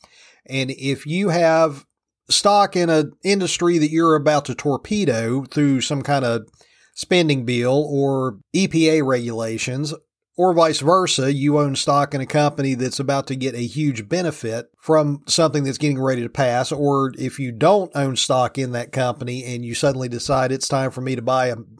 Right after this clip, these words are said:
a bunch of stock in this company because we're getting ready to place a ten-year contract with them, that is absolutely a conflict of interest.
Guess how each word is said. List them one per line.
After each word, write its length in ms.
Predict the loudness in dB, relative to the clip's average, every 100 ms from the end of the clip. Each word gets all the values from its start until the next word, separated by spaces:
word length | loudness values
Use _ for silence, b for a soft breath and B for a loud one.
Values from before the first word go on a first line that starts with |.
| -20 b b b b b
a 80 | 0
bunch 260 | 0 2
of 100 | -2
stock 380 | 2 4 4 2
in 80 | -2
this 160 | -2
company 440 | -2 -2 -2 -2 -2
because 400 | -2 0 0 0
we're 180 | -2 0
getting 200 | 0 0
ready 360 | 0 0 -2
to 320 | -2 -4 -4 -10 _
place 320 | 0 2 2 0
a 220 | -2 -6 -6
ten-year 400 | 0 2 2 0
contract 640 | 2 2 2 2 0 0 -6
with 240 | -8 -8
them, 280 | -10 -10 -14 _
that 180 | 2 2
is 240 | 2 0
absolutely 1160 | 2 2 2 0 0 0 0 -2 -2 0 -2 -4
a 120 | -4 2
conflict 520 | 2 2 2 0 0
of 120 | -2
interest. 560 | -4 -6 -8 -8 -10